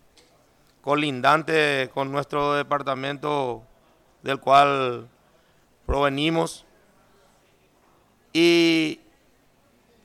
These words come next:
festejando una fecha tan importante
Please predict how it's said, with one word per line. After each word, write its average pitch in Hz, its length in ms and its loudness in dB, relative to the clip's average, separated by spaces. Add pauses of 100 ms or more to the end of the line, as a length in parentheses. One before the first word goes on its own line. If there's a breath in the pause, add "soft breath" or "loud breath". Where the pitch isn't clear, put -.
(2000)
festejando 190 600 0
una 214 220 4
fecha 190 720 6 (720)
tan 220 240 6
importante 175 880 4